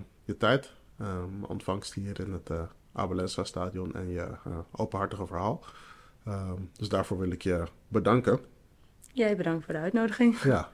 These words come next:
Speaker 1: geen probleem. Ik hoop, eh, dat het na de winterstop, eh, zoals je net al zei, beter gaat. Dat jullie, eh, nog meer gaan ontwikkelen en, eh, hopelijk daar ook, eh, punten aan gaan koppelen. Dat zou, eh, dat zou mooi zijn.
Speaker 2: Ja, hopelijk, eh, starten we daar zondag mee.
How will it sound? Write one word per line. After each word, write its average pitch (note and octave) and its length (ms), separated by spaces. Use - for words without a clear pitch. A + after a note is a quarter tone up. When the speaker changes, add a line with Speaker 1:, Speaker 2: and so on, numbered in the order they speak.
Speaker 1:
geen G#2+ 220
probleem. G#2+ 400
Ik D#3 120
hoop, G#2 280
eh, F#2 220
dat A2 120
het G2+ 100
na G#2 140
de G#2 80
winterstop, G#2 500
eh, G#2+ 60
zoals F#2+ 220
je F#2+ 60
net G2 140
al G2 100
zei, F#2+ 260
beter A2+ 260
gaat. G2 240
Dat G2 100
jullie, G2+ 340
eh, G2 220
nog A#2 220
meer A2+ 100
gaan G#2+ 140
ontwikkelen G2+ 480
en, F#2+ 220
eh, F2+ 180
hopelijk G2 340
daar F#2 180
ook, F#2+ 220
eh, F2+ 80
punten - 280
aan - 120
gaan F2+ 160
koppelen. - 360
Dat G2+ 140
zou, - 280
eh, G2 60
dat - 140
zou F2+ 140
mooi F2+ 160
zijn. A2+ 260
Speaker 2:
Ja, F3+ 220
hopelijk, E3+ 460
eh, F3 140
starten G#3 360
we F#3 60
daar F3+ 120
zondag F3 320
mee. D#3+ 260